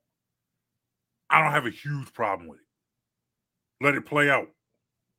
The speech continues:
I'm, I'm cool with that. I'm not gonna s-, and honestly, I,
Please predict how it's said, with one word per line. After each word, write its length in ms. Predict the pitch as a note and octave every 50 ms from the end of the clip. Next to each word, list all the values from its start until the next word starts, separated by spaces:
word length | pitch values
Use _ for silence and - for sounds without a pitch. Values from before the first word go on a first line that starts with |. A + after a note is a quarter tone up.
| _ _ _ _ _ _ _ _ _ _ _ _ _ _ _ _ _ _ _ _
I'm, 200 | - C3 C#3 C3+ C#3 -
I'm 140 | C3+ C#3 C3+
cool 300 | - - D#3+ E3+ D#3+ C3+
with 140 | A#2 - -
that. 160 | E2+ D#2+ _ _ _ _ _ _ _ _ _ _ _ _ _ - - - - - -
I'm 100 | B2+ D3+
not 160 | E3+ E3+ D#3
gonna 140 | D3+ D#3 D3+
s-, 160 | C#3 - - - _ _ - - - _ -
and 320 | A3 A3 - G#3 G3 - _ _ _ -
honestly, 340 | F#3 A3+ B3 A#3+ - A3+
I, 100 | G#3 G#3